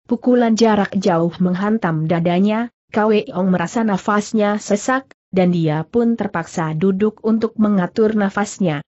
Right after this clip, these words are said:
Pertempuran berhenti, Fei Lun menatap ketiga lawannya, dan kemudian menatap Lam Tok. "Kamu siapa dan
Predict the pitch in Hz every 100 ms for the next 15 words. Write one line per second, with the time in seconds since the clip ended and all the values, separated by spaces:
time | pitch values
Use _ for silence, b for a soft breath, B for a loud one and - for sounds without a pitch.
0 | _ _ _ - 208 202 196 214 226 269
1 | 277 226 202 202 202 254 - _ - -
2 | 220 214 247 269 226 208 185 175 - -
3 | - - 208 196 226 254 214 214 233 240
4 | 240 240 247 _ 180 175 185 226 214 202
5 | 208 220 220 202 175 170 156 - 269 269
6 | 277 277 208 - 240 269 311 - 220 208
7 | 202 262 247 220